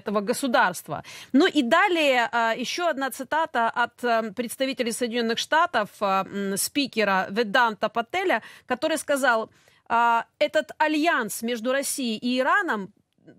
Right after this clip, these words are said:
практически какой-то феномен, на который мир должен очень пристально обратить внимание, потому что он несёт очень большую угрозу». Два государства, которые политически военные банкроты, оба под, э,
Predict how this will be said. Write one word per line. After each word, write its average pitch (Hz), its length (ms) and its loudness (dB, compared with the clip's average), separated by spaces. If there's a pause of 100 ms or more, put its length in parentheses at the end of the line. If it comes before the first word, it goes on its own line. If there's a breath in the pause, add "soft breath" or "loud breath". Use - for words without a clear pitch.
(200)
практически 277 520 -4
какой-то 285 360 -2
феномен, 302 760 2
на 214 80 -2
который 269 520 -2
мир 294 340 0
должен 254 420 -2 (100)
очень 285 340 -2
пристально 233 600 -2
обратить 240 380 -2
внимание, 269 420 2
потому 214 340 -2
что 294 160 -6
он 285 100 -2
несёт 233 300 -2
очень 214 240 -4
большую 233 340 -2
угрозу». 220 340 0 (640 loud breath)
Два 277 300 4
государства, 302 1040 0
которые 320 460 2
политически 302 1120 -2
военные 269 720 0
банкроты, 233 920 0
оба 311 380 2
под, - 300 -2
э, 226 240 -2